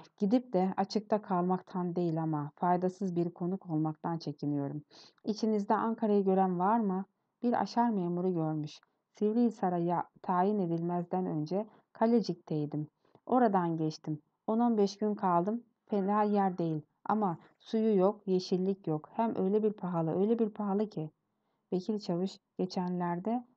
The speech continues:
Polatlı'ya kadar gitmiş. "Gördüm." diyor, "trenler Ankara'dan Eskişehir'e boyuna asker taşıyor ve Eskişehir'den Ankara'ya vagon dolusu erzak gidiyordu." Muhtar, "Hep büyükler oraya toplanmış." dedi.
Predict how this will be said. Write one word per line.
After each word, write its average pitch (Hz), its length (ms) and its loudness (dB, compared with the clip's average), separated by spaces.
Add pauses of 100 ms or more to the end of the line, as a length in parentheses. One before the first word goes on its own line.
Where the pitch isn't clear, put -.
(100)
Polatlı'ya 208 540 2
kadar 170 340 -2
gitmiş. 156 540 -8 (760)
"Gördüm." 233 480 6
diyor, 202 240 4
"trenler 196 480 4
Ankara'dan 214 540 4
Eskişehir'e 202 760 2 (420)
boyuna 196 500 4
asker 214 460 0
taşıyor 170 500 0
ve 190 60 2
Eskişehir'den 196 720 0
Ankara'ya 202 540 2
vagon 208 360 2
dolusu 196 360 2
erzak 196 420 4
gidiyordu." 156 600 -2 (500)
Muhtar, 170 440 -2 (260)
"Hep 285 240 0
büyükler 214 360 2
oraya 208 280 6
toplanmış." 165 760 -2 (160)
dedi. 151 300 -6